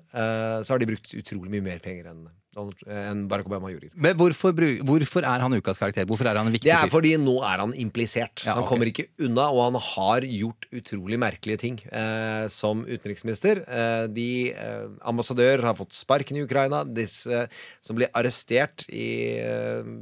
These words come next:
Speaker 1: tilknyttet av Rudy Giuliani, eh, får man jo se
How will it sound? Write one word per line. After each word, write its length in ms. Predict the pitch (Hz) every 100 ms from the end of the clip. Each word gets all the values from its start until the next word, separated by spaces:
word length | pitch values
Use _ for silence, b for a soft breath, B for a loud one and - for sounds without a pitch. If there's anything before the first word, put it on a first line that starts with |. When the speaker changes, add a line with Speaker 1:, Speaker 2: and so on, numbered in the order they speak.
| 110 -
Speaker 1:
tilknyttet 320 | - 107 110 123
av 80 | 123
Rudy 160 | 113 113
Giuliani, 400 | 123 117 165 165 B B B -
eh, 220 | 113 113
får 300 | 101 - 123
man 100 | 127 131
jo 60 | 131
se 460 | - - 120 127